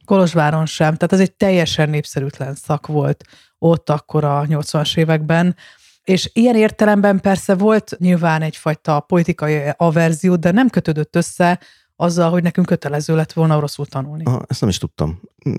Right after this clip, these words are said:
Speaker 2: Visszatérve itt a jelenben, milyen jó lett volna, mondom itt a saját nevemben, hogyha én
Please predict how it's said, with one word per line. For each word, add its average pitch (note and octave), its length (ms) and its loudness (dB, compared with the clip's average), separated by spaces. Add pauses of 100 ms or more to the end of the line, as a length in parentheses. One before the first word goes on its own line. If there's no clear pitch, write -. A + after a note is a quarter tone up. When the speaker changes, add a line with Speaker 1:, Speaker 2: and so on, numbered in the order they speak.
Speaker 2:
Visszatérve G2 560 0
itt F#2 140 0
a G2 40 4
jelenben, G2 400 2
milyen G2 540 2
jó F2+ 400 2 (200)
lett F#2+ 300 0
volna, F2+ 460 2
mondom E2+ 360 2
itt D#2+ 200 -2
a E2 180 2
saját E2+ 280 0
nevemben, E2+ 360 2
hogyha E2+ 300 2
én F2 420 0